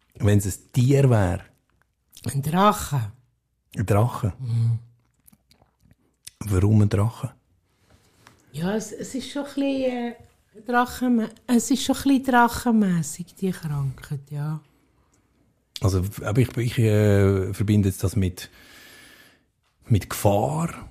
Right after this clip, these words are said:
Speaker 1: ein Drache, oder?
Speaker 2: Also man fühlt sich in Gefahr, wenn man die Krankheit... Also wenn man wirklich in einem Schub von dieser Krankheit ist,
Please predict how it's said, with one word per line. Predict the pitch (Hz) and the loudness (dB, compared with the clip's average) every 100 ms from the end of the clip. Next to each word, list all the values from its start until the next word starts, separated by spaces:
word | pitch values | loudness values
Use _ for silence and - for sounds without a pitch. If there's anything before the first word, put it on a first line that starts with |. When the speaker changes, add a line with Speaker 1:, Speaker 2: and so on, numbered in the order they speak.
| - _ _ - | -20 _ _ -6
Speaker 1:
ein | 113 | -2
Drache, | 117 135 139 - 156 151 | -2 -2 -6 -6 -6 -4
oder? | 117 104 104 98 | -2 -2 -2 -2
Speaker 2:
Also | 202 247 | 2 4
man | 247 | 4
fühlt | - 262 262 247 | 4 0 0 -2
sich | - 240 - | -4 -4 -2
in | 226 208 | -4 -4
Gefahr, | 208 - 185 170 165 160 | -6 -8 -6 -4 -4 -6
wenn | 156 156 | -8 -8
man | 143 | -8
die | 151 | -12
Krankheit... | 139 135 131 135 - - | -12 -12 -10 -12 -14 -12
Also | 247 202 | -6 0
wenn | 220 | 4
man | 214 | 6
wirklich | 214 262 - 240 | 4 0 -4 -2
in | 220 | 2
einem | 226 214 | 2 2
Schub | - 240 | -2 -8
von | - 233 | -6 -6
dieser | 214 202 | -4 -4
Krankheit | 190 208 208 220 - 240 - | -6 -6 -4 -6 -8 -8 -4
ist, | 226 - | -4 -4